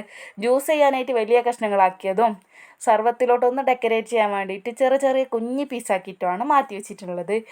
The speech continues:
ആദ്യം നമുക്ക് ജ്യൂസ് തയ്യാറാക്കിയിട്ടെടുക്കാം. അങ്ങനെ ദാ മിക്സിയുടെ ജാർ എടുത്തിട്ടുണ്ട്. അപ്പോൾ അതിലോട്ട് ഞാൻ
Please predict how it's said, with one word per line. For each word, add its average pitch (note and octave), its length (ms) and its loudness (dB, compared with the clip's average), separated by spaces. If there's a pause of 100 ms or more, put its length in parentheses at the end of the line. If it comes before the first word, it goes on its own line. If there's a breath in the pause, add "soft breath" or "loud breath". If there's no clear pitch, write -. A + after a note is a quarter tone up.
(200 loud breath)
ആദ്യം A#3+ 320 6
നമുക്ക് B3 340 -2
ജ്യൂസ് D4+ 260 -4
തയ്യാറാക്കിയിട്ടെടുക്കാം. F#3 960 2 (840)
അങ്ങനെ A#3+ 260 2
ദാ A#3+ 160 6
മിക്സിയുടെ G#3+ 400 -4
ജാർ F#3+ 280 0
എടുത്തിട്ടുണ്ട്. G#3+ 640 -4
അപ്പോൾ - 200 0
അതിലോട്ട് G3+ 440 -2
ഞാൻ A3 220 -2